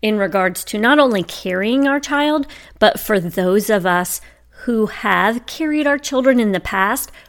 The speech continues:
we are probably falling into the same pattern as those mamas who are carrying their children. So most of us, or many of us, when we carry our child, we place them kind of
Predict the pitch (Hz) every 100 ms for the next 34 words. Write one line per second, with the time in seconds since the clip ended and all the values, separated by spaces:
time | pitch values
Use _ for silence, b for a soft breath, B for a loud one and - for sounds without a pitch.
0 | B 196 214 220 214 - 214 240 254 240
1 | 233 - 233 247 233 180 190 196 - 202
2 | 202 - 196 190 175 - 214 202 233 214
3 | 214 208 160 165 202 339 B B B B
4 | B 196 190 175 - 185 175 185 180 175
5 | 175 - 202 185 - 175 170 165 170 B
6 | B B - - 359 220 175 165 - -
7 | - 180 B B B - - 202 185 185
8 | B B B B B - 202 214 240 320
9 | - - - - - 190 170 160 180 233
10 | 240 240 247 240 226 - 185 175 147 165
11 | - - 202 208 202 196 190 233 - 196
12 | 180 208 254 - 165 160 190 208 202 -
13 | - - 220 240 - 220 202 208 269 294
14 | - - 220 214